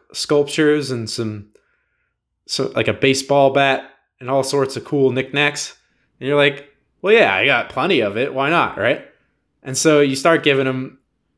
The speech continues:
the firewood to make you some knick-, knickknacks, and all the shavings go everywhere, and you, you're depleting all this wood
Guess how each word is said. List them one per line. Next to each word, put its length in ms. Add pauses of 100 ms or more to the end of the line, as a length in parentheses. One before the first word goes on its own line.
(320)
the 100
firewood 440
to 80
make 180
you 60
some 180
knick-, 220 (140)
knickknacks, 580
and 420
all 160
the 60
shavings 380
go 140
everywhere, 260
and 120
you, 160 (160)
you're 120
depleting 400
all 140
this 160
wood 380